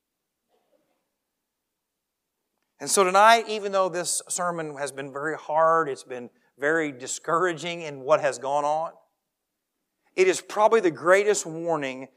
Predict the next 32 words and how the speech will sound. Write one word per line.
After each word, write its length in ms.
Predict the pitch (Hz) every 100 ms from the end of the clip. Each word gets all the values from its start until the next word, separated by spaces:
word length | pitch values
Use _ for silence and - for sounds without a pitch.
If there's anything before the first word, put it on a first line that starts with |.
| _ -
the 100 | 151
greatest 500 | 131 180 202 208 -
encouragement 680 | 165 - 185 175 151 143 139
that 100 | 131
I 160 | 160
have 160 | 165 151
ever 320 | 160 165 185
read, 480 | 165 165 156 127 123 - - _
because 320 | 156 160 139
I 220 | 139 165 220
am 220 | 180 151
not 380 | 160 170 180 185 - _ 127
gone 420 | 143 180 175 156
yet. 420 | 123 123 113 - - _ _ 127
God 420 | 175 190 214 220 185
is 160 | 170
not 340 | 175 170 165 143
done 240 | 160 160
with 220 | 127 113
me. 320 | 120 117 110 - - -
You 260 | 160 240
are 160 | 214 190
still 300 | - 214 202
sitting 480 | - - 220 214 185
here 180 | 170 151
tonight. 540 | 151 139 127 120 127 - - 143
God 340 | 196 214 233 -
is 120 | 175
not 380 | 165 190 180 135
done 460 | 180 170 139 135 120 _ _
with 220 | 160 156 165
you. 400 | 160 123 95